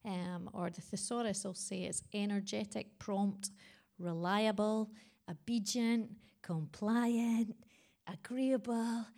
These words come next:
Who's feeling all those things right now? <laughs> You know, there's a lot of times maybe even in the calendar when you feel less compliant or less agreeable or, you know, not too, uh, prepared to do something.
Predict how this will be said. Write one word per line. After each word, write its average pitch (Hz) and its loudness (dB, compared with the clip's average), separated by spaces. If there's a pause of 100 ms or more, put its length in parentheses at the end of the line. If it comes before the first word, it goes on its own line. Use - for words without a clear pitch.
(240)
Who's 302 2
feeling 226 2
all 196 4
those 185 2
things 180 0
right 175 2
now? 175 0
<laughs> 175 -6 (840)
You 208 -2
know, 233 6 (420)
there's 208 0
a 226 4
lot 269 4
of - -8
times 226 2
maybe 214 2 (580)
even 214 2
in 196 8
the 180 2
calendar 226 2
when 185 0
you 180 -2
feel 175 -4
less 185 0
compliant 208 -2 (300)
or 175 0
less 190 2
agreeable 190 -4 (640)
or, 202 4 (640)
you 208 2
know, 190 2 (140)
not 233 0
too, 220 4
uh, 180 0
prepared 208 -2
to 208 -4
do 214 -6
something. 165 -6